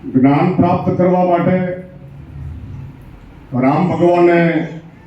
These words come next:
મહા તપસ્વી જગ્યાઓ, મહા ઋષિઓને ત્યાં આશ્રમોમાં જઈ જઈ અને રામ ભગવાને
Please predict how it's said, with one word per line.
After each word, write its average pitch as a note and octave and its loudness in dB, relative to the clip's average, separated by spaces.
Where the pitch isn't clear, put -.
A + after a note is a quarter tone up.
મહા D3 2
તપસ્વી - -2
જગ્યાઓ, E3 2
મહા D3+ 0
ઋષિઓને D3 2
ત્યાં C#3+ 2
આશ્રમોમાં D3 2
જઈ C#3 2
જઈ C#3 2
અને C#3 4
રામ D3 0
ભગવાને E3+ 2